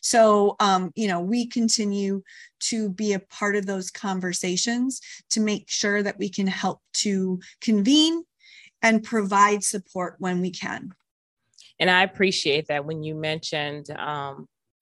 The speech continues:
Speaker 2: crime in, in, in, in the city or in the state, period, is not, especially the city, um,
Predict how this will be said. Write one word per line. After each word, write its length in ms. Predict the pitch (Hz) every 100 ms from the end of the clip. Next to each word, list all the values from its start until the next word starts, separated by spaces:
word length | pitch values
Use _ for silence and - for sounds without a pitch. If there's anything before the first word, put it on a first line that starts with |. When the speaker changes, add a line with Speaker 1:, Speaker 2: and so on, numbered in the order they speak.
| - _ _ _ _ _ -
Speaker 2:
crime 380 | - 220 220 196
in, 220 | 139 180
in, 260 | 165 170 -
in, 220 | 156 160 -
in 160 | 160 160
the 40 |
city 440 | - 185 170 156
or 80 | 151
in 180 | 147 165
the 220 | 143 135
state, 440 | - - 196 185 -
period, 540 | - 254 160 131 131
is 240 | 107 151 -
not, 440 | 160 147 147 135
especially 520 | 147 - 285 349 185
the 120 | 151 147
city, 500 | - 202 147 139 - _ _ _ -
um, 500 | 156 143 135 135